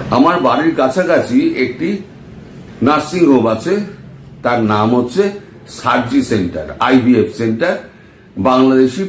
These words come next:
প্রচুর মানুষ আসেন এখানে। আগে এখানে রমরমা হতো বাংলাদেশি মানুষের। এটা আমার ব্যক্তিগত অভিজ্ঞতা। তো আমি একদিন বাজারে গিয়েছি, বাজারটা আমি নিজে করি। আমি একদিন বাজারে গিয়েছি, আমি ঢোকার মুখে দেখলাম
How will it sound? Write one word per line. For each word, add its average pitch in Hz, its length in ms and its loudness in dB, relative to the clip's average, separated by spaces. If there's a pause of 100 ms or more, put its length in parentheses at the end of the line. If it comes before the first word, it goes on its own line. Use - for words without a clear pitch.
(120)
প্রচুর 196 520 2
মানুষ 135 340 2
আসেন 85 460 -6
এখানে। 80 220 -14 (960)
আগে 127 320 4
এখানে 143 280 0
রমরমা 139 560 4
হতো 95 340 -6 (380)
বাংলাদেশি 101 560 -4
মানুষের। 82 380 -4 (540)
এটা 131 160 2
আমার 143 180 2
ব্যক্তিগত 151 520 2
অভিজ্ঞতা। 85 560 -4 (960)
তো 143 360 6
আমি 170 260 -2
একদিন 165 320 -2
বাজারে 131 440 0
গিয়েছি, 110 520 -2
বাজারটা 123 420 0
আমি 139 100 2
নিজে 113 280 2
করি। 80 300 -8 (480)
আমি 117 260 2
একদিন 123 180 2
বাজারে 110 440 2
গিয়েছি, 107 500 -4 (300)
আমি 139 300 2
ঢোকার 165 340 2
মুখে 131 260 2
দেখলাম 113 380 0